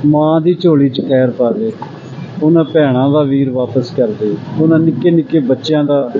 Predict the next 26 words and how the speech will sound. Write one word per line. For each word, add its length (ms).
ਵਾਪਸ 440
ਕਰ 100
ਦੇ 320
ਪਿਓ, 400
ਉਹਨਾਂ 260
ਦੇ 220
ਘਰੋਂ 560
ਸਾਡੀ 320
ਬੇਟੀ, 520
ਉਹਦਾ, 380
ਉਹਦੇ 180
'ਤੇ 160
ਤਰਸ 360
ਕਰ, 200
ਰਹਿਮ 460
ਕਰ। 240
ਅਮ, 240
ਜਿੱਥੇ 340
ਸਾਰਾ 360
ਜਹਾਨ 420
ਕਰ 200
ਰਿਹਾ, 240
ਮੇਰਾ 300
ਇੱਕ 160
ਮਸ਼ਵਰਾ 720
ਆ 60